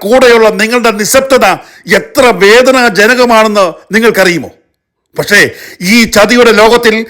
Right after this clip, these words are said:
കന്യാസ്ത്രീകളെ മാത്രമല്ല സഭാ സമൂഹത്തെ മുഴുവൻ തടവിലാക്കാൻ വേണ്ടി സെൻട്രൽ ഏജൻസികളെ ഇറക്കിയപ്പോൾ നിങ്ങൾ വലിയ മന്ത്രിമാർക്ക് മിണ്ടാട്ടം മുട്ടിപ്പോകാൻ എന്താണ് കാരണം? നിങ്ങൾ ഇതിന് മലയാളികളോട് ഉത്തരം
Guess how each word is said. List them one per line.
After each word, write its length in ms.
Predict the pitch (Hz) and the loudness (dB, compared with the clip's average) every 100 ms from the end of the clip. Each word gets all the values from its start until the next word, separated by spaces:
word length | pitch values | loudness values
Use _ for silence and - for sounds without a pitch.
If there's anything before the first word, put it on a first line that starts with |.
| - - | -14 -6
കന്യാസ്ത്രീകളെ 600 | 196 254 277 262 269 254 247 | -2 0 0 0 0 0 0
മാത്രമല്ല 380 | 285 294 269 147 - _ _ _ - | 0 0 0 -2 -8 _ _ _ -4
സഭാ 220 | 190 220 220 208 | 0 2 2 2
സമൂഹത്തെ 440 | 214 220 233 226 220 | 0 0 0 2 2
മുഴുവൻ 300 | 208 233 240 226 | 2 2 0 0
തടവിലാക്കാൻ 500 | 196 233 240 - 220 214 | 0 2 0 0 0 0
വേണ്ടി 220 | 214 214 180 - - - | -2 -4 -8 -12 -14 -2
സെൻട്രൽ 360 | 240 262 262 240 | 0 2 2 0
ഏജൻസികളെ 480 | 247 247 208 233 220 | 0 -2 0 2 2
ഇറക്കിയപ്പോൾ 500 | 226 247 240 233 202 139 - _ _ - 170 | 2 2 0 0 0 -2 -8 _ _ -8 -2
നിങ്ങൾ 200 | 208 226 202 - - 147 | 0 2 0 -4 -4 0
വലിയ 340 | 165 226 247 240 | 0 2 2 2
മന്ത്രിമാർക്ക് 600 | 220 240 247 226 - 220 185 - - 175 | 0 0 2 2 2 0 0 -4 -8 -4
മിണ്ടാട്ടം 480 | 214 233 269 277 269 | -2 0 0 2 0
മുട്ടിപ്പോകാൻ 520 | 233 233 202 226 214 180 - - 170 208 | 0 0 2 2 2 0 -8 -8 -2 0
എന്താണ് 360 | 233 240 208 180 | 2 2 0 0
കാരണം? 280 | 165 131 95 - _ _ _ _ _ _ _ _ _ - | 0 0 -8 -20 _ _ _ _ _ _ _ _ _ -12
നിങ്ങൾ 340 | 165 226 247 233 | -4 0 2 2
ഇതിന് 180 | 226 220 202 | 2 2 2
മലയാളികളോട് 680 | 233 254 240 226 220 214 - - - | 2 2 2 2 2 2 -2 -6 -4
ഉത്തരം 320 | 254 240 262 | -4 0 0